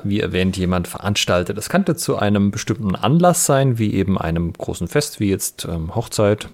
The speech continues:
zum Beispiel, was wir jetzt ja hier mit der Fechtschule in Stuttgart hatten. Und, ähm, es war aber auch üblich, dass, oder, äh, teilweise sogar, und da wären wir bei den Marx-Brüdern noch drüber reden, äh,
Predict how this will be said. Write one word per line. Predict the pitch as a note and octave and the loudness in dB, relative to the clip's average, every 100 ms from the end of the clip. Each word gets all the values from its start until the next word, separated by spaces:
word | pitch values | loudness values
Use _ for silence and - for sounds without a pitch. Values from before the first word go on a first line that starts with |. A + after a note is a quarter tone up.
| - | -14
zum | - | -4
Beispiel, | G2+ F#2+ - F#2 | -2 -2 -2 -2
was | F#2 - | -2 -2
wir | F#2 | -2
jetzt | F2+ | -2
ja | F#2 | -4
hier | F2+ | 0
mit | F2 - | -2 0
der | F2 F2 | -2 -2
Fechtschule | F#2 A2+ - E2+ | -4 -10 -6 -4
in | |
Stuttgart | - C#3+ C3 A#2+ | -4 -2 -2 0
hatten. | A2+ A#2 - - _ - - - - _ _ | 0 0 -2 -12 _ -18 -16 -16 -20 _ _
Und, | - G2+ G#2 G2+ G#2 - - - | 0 4 4 4 2 0 -10 -2
ähm, | G2 F#2 F#2 - | 2 2 2 -2
es | - - | -4 2
war | G2 - | 2 4
aber | G#2+ G#2+ - | 2 2 2
auch | G2+ - - _ _ _ | -2 -2 -18 _ _ _
üblich, | B2+ A#2 A2 G#2+ - _ | -6 0 -2 -2 -12 _
dass, | F#2 F2+ - - | -2 -2 -4 -4
oder, | - F#2 F2+ F2 - | -2 2 2 0 -4
äh, | - - _ _ _ | -10 -12 _ _ _
teilweise | - G2 G2+ A#2 A#2+ | -2 2 4 4 2
sogar, | A#2+ C3+ | 2 0
und | C3 A2 | 0 -2
da | - | -2
wären | F#2 | -2
wir | |
bei | F#2 | 0
den | F2+ | 0
Marx-Brüdern | E2+ G2+ - G#2+ F#2+ | 0 -4 -4 -2 -2
noch | G#2 | -2
drüber | G2+ G#2 | 0 2
reden, | D3 F#3 - - - | 2 2 -2 -16 -6
äh, | - G2 G2+ | 2 6 6